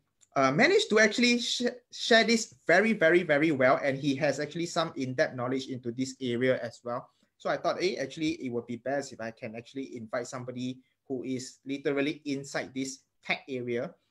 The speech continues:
to actually come and share with you guys." So of course, okay, you, from the, uh, poster, you guys have already seen that who is our special guest. Okay, can you just type in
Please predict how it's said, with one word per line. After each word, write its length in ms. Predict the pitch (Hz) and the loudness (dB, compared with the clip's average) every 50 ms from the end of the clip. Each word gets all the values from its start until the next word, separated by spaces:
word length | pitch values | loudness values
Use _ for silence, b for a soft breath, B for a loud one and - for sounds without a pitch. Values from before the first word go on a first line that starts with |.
| _ _ _ | _ _ _
to 60 | 131 | 0
actually 320 | 127 127 127 127 147 147 151 | 0 2 2 0 -4 -4 -2
come 160 | 151 139 117 | -4 -4 -4
and 80 | 110 110 | -4 -4
share 220 | - 139 131 123 | -2 0 0 0
with 160 | 117 110 - | 0 -2 -4
you 160 | - 127 127 123 | -4 -4 -4 -2
guys." 320 | 127 120 120 120 - - _ _ _ _ _ _ | -2 -2 -4 -4 -8 -14 _ _ _ _ _ _
So 240 | - - 180 185 - | -8 -4 -4 -2 -2
of 160 | - 165 - - | -2 -4 -6 -6
course, 380 | - 233 226 214 220 214 - | -4 -2 0 0 0 -2 -4
okay, 320 | 143 143 175 165 165 170 - _ | -6 -4 -4 -4 -4 -6 -10 _
you, 240 | _ 120 127 127 123 | _ -8 -8 -8 -8
from 400 | - _ - 147 135 135 135 127 | -12 _ 2 2 2 2 0 -2
the, 320 | 131 135 135 131 131 - - | -2 -2 0 0 0 -2 -2
uh, 400 | 127 120 120 117 117 120 135 - - | -2 -2 -2 -2 -2 -4 -6 -8 -2
poster, 560 | - 180 185 180 - - - 123 135 185 196 B B B B _ _ - | 2 2 2 2 2 0 2 2 2 2 0 B B B B _ _ -2
you 140 | 127 135 135 | -2 2 4
guys 240 | 151 143 131 - | 4 4 2 2
have 160 | - 131 - 120 | 0 -2 -2 0
already 280 | 120 123 123 135 139 | 0 2 4 4 4
seen 240 | 135 - 143 135 131 | 4 4 2 4 4
that 120 | 120 107 | 4 2
who 160 | - 151 143 131 | 4 4 4 4
is 120 | 120 - | 4 4
our 140 | 117 113 110 | 2 2 0
special 360 | - - 120 117 - 139 - | 2 2 2 2 4 4 4
guest. 240 | 110 104 98 - B B B B B B - | 4 4 2 0 B B B B B B 0
Okay, 180 | - 151 151 151 | 2 4 4 6
can 160 | 160 160 160 | 4 4 4
you 100 | 175 214 | 4 6
just 240 | - 220 202 208 - | 6 6 4 6 6
type 220 | 214 196 - - | 6 6 6 8
in 280 | 185 175 175 175 170 | 8 8 8 8 6